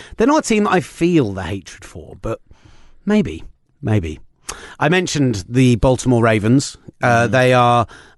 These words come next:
Speaker 1: uh, looking like absolute world beaters.
Speaker 2: What are they? Oh, yeah, okay, sorry.
Speaker 1: They're
Speaker 2: Not for
Speaker 1: heading,
Speaker 2: them.
Speaker 1: they're world beaters, that's what they are.
Speaker 2: Yeah, yeah.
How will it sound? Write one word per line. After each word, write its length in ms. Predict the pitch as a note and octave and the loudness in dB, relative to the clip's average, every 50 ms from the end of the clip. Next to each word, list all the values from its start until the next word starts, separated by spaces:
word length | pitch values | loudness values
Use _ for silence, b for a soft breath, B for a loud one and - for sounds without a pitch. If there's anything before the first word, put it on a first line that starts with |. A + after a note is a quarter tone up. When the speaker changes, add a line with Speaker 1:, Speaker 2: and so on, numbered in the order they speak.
| B - | B -4
Speaker 1:
uh, 180 | A#2+ A#2+ C3 C3+ | -4 -4 -2 0
looking 540 | C3+ C#3+ D3+ - - C#3 B2 A#2+ A#2 B2 - _ | 0 0 0 0 0 0 0 0 0 -2 -4 _
like 180 | C3+ C3+ C3 - - | -4 -4 -4 -2 -2
absolute 460 | D#3+ D#3+ C#3+ - - - C3+ B2+ A#2+ | -4 -4 -4 -4 -4 -4 -4 -4 -2
world 320 | A#2+ B2+ B2 A#2 A2 F#2 - | 0 0 0 0 0 -2 -4
beaters. 400 | A#2+ A2 G#2+ - - B2+ C#3+ C#3+ | -4 -4 -2 0 0 0 0 2
Speaker 2:
What 160 | G3 A#3+ A3+ | 2 2 2
are 180 | A3 A3 G#3+ G#3 | 2 2 0 0
they? 120 | F3 D#3+ - | 0 0 0
Oh, 80 | C3 | 0
yeah, 140 | A#2+ A2 G#2+ | 0 2 2
okay, 260 | G#2 G2+ G2 - F#2+ | 0 -2 -2 -6 -12
sorry. 260 | F2+ - - F2 E2 - | -14 -12 -10 -10 -10 -6
Speaker 1:
They're 240 | C3 B2 D#3 F3 D#3+ | -2 0 0 0 0
Speaker 2:
Not 40 | - | 0
for 80 | - | -2
Speaker 1:
heading, 340 | G#3 G3+ F#3+ F#3 F3 E3+ D3 | 0 0 2 2 2 2 2
Speaker 2:
them. 120 | C3+ - - | 2 0 0
Speaker 1:
they're 240 | - C3 C3+ B2 A#2 | 0 0 0 2 2
world 280 | C3 D#3 D#3+ C#3+ A2+ | 2 2 2 0 -2
beaters, 280 | - G#2+ G2 - - G2+ | -4 -8 -10 -10 -8 -6
that's 180 | A#2 C3 A#2+ | -6 -6 -4
what 100 | B2+ B2 A2 | -4 -4 -2
they 100 | A#2+ A#2+ | 0 2
are. 140 | A2 G#2+ C3+ | 2 2 2
Speaker 2:
Yeah, 60 | B2 - - | 0 -2 -2
yeah. 140 | G#2 G#2 | -4 -4